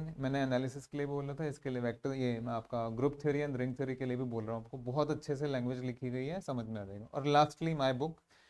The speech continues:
Group Theory for Entrance Exam by विवेकानंद। Again,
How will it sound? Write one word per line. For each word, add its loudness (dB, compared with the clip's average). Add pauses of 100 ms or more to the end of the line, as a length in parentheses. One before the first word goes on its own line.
(180)
Group 6
Theory 4
for 2
Entrance 0
Exam -2
by 2
विवेकानंद। 0
Again, 6